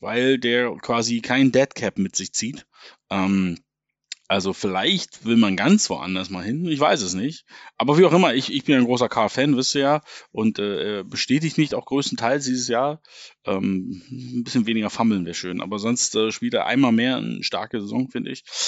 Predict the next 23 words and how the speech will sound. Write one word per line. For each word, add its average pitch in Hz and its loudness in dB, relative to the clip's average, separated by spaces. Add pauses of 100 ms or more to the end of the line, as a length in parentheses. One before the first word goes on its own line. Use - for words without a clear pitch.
(140)
Naja, 185 6
wie 156 8
auch 156 6
immer, 156 6 (220)
ich 135 -2
wünsche 143 6
mir, 135 6
dass - -4
die 120 -2
Raiders 117 4
endlich 113 -4
mal 107 0
wieder 107 -2
auf 98 -6
den 107 -2
grünen 95 -2
Zweig 87 -4
kommen. - -8
Das 160 4
wünsche 240 6
ich. - -12 (540)
Und 170 2
dann 220 6